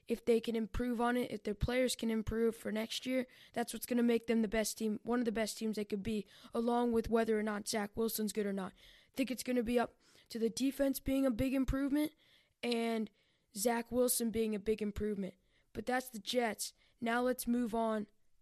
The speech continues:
to the Dolphins. So for the Dolphins, obviously their biggest offseason move was going out and getting Tyreek Hill.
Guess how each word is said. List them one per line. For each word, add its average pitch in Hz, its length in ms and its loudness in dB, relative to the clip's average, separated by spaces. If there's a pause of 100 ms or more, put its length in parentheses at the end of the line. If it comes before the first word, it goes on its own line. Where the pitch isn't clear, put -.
to 220 460 0 (560)
the 247 80 0
Dolphins. 220 640 -2 (260)
So 285 200 0
for 277 120 -6
the 240 100 -2
Dolphins, 320 640 -2 (360)
obviously 294 460 2
their 262 120 2
biggest 254 480 -2
offseason 240 540 -2
move 226 360 -2 (200)
was 226 140 -2
going 240 340 4
out 226 180 0
and 220 80 -2
getting 226 240 2
Tyreek 226 440 0
Hill. 208 300 0